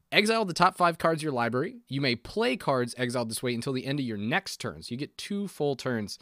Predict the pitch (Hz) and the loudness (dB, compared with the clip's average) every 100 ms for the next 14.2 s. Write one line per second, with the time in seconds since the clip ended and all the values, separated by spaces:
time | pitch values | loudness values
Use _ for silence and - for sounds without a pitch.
0 | - _ _ 110 98 - 117 98 87 - | -20 _ _ -8 -6 -6 -4 -4 -6 -6
1 | 104 127 143 123 127 113 110 107 104 98 | -2 -2 0 0 2 0 0 -4 -4 -8
2 | _ _ - 104 101 - 131 117 110 - | _ _ -10 -6 -6 0 2 2 0 -2
3 | 110 104 101 104 104 - 104 95 90 _ | -4 -4 -4 -4 -4 -6 -6 -6 -12 _
4 | _ _ _ _ _ _ 101 101 98 95 | _ _ _ _ _ _ -6 -4 -4 -6
5 | - 92 87 95 90 - 87 87 - _ | -8 -10 -10 -10 -10 -12 -12 -14 -18 _
6 | - 95 85 85 90 87 131 135 135 127 | -14 -12 -10 -12 -12 -8 -2 0 0 0
7 | 123 170 - 147 156 135 120 143 127 104 | 0 0 0 0 -2 -2 -4 -4 -4 -4
8 | 113 110 101 _ _ _ 113 - 117 95 | -4 -4 -8 _ _ _ -6 -2 -4 -4
9 | 95 - 113 - 101 101 120 - 104 - | -6 -8 -8 -6 -6 -4 -4 -4 -4 0
10 | 107 101 98 110 101 - 98 104 90 - | 0 0 -2 -2 -2 -4 -8 -8 -8 -14
11 | - - _ - 101 110 123 127 110 101 | -20 -20 _ -12 -10 -4 0 2 2 -2
12 | - _ _ 107 104 95 - - - 107 | -10 _ _ -8 -6 -6 -12 -20 -6 0
13 | 123 127 117 123 113 - 170 143 127 117 | 2 2 0 0 0 4 4 4 0 0
14 | 113 - | 0 -4